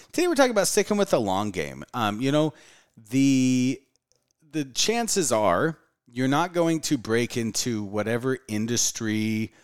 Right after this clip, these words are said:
uh, you want to be the niche player in.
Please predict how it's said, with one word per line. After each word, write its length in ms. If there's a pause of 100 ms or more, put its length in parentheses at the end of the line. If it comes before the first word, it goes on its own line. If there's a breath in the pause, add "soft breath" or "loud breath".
(340 soft breath)
uh, 640 (180)
you 220
want 340
to 180
be 520 (100)
the 160
niche 360
player 340
in. 400